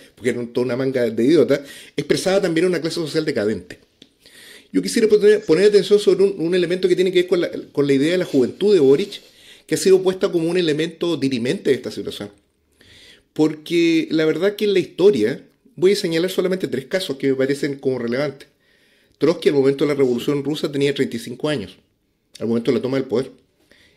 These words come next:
No hay ningún texto en que se refiera al joven Trotsky. Eso no existe. Y Fidel Castro, en el momento de la toma del poder en Cuba, tenía treinta y cinco, treinta y cuatro años. Tampoco, eh, se habla, se habla de los barbudos,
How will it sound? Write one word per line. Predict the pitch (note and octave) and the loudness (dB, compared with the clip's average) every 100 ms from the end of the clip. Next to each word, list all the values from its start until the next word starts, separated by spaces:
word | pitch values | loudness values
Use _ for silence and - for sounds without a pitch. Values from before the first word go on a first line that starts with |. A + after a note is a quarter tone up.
| _ _ _ | _ _ _
No | A2+ B2+ | -8 -2
hay | C#3+ | 0
ningún | D3+ C3+ E3+ | 0 -2 -2
texto | - F#3 - G3+ | 0 -2 4 4
en | C#3 C#3 | 4 -4
que | |
se | C3+ | -4
refiera | C3+ B2 D3+ E3+ | -4 -2 -2 -2
al | E3+ A#2 | -2 -6
joven | A2+ D3 E3+ F3+ | -2 0 0 0
Trotsky. | C#3 - - _ _ _ | -6 -8 -18 _ _ _
Eso | C3 D#3 | -8 -6
no | |
existe. | C#3+ - - - _ _ _ _ _ _ _ _ _ _ _ - | -4 -2 -4 -6 _ _ _ _ _ _ _ _ _ _ _ -4
Y | C3+ | 0
Fidel | D#3+ F#3+ G3 | 2 2 2
Castro, | A#3 - | -2 0
en | C#3+ | -2
el | |
momento | C3 C3+ C#3 | 0 0 0
de | D3 | 0
la | |
toma | C#3+ D#3 | -2 -4
del | D#3 | -2
poder | D3+ D#3+ | 0 0
en | E3 | -2
Cuba, | F#3 F#3+ F#3 | 2 2 2
tenía | D3+ D#3+ | -2 -4
treinta | D#3 D3+ D3 D#3 | -4 -4 -4 -4
y | D3+ D3+ | -4 -4
cinco, | - - F#3 F3+ | -8 -8 -2 -2
treinta | E3 C3+ | -2 -6
y | |
cuatro | C#3+ F3+ C#3 | -4 -2 -2
años. | E2 D#2+ D#2 - _ _ _ _ _ _ _ _ _ _ _ _ | -2 -8 -18 -20 _ _ _ _ _ _ _ _ _ _ _ _
Tampoco, | C3 B2+ D#3+ D#3+ A2 G#2 - _ _ - | -12 -4 -2 0 -2 -2 -8 _ _ -6
eh, | A2+ A2 | -4 -4
se | - B2 | -4 -4
habla, | B2+ C#3 C#3 C#3 C3+ B2+ A#2+ A#2 - _ | -2 -2 -2 -2 -4 -6 -8 -10 -14 _
se | - | -2
habla | E3+ | 2
de | F#3 | 2
los | D#3 G#2+ | 2 0
barbudos, | G#2 B2 A3+ B2 - - - | -2 2 4 4 2 -6 -20